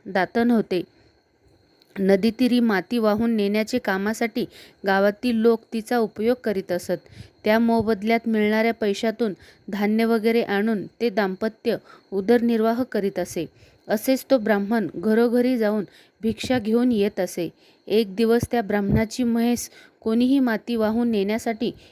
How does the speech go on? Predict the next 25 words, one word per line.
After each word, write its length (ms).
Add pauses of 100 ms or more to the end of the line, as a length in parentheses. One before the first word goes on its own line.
(160)
घेऊन 320
गेले 280
नाही. 280 (400)
श्री 260
गुरु 240
नेहमी 460
त्यांच्याकडे 580 (340)
भिक्षेसाठी 600
येत 220
असत. 260 (920)
त्याच 280
दिवशी 360
नेमके 480 (280)
श्री 300
गुरूंना 480 (120)
भिक्षा 440
घालण्यासाठी 640 (380)
घरात 200 (120)
काहीही 440
धान्य 380
नव्हते 400 (400)
व 140
ब्राह्मणही 640
भिक्षेसाठी 680
गावात 320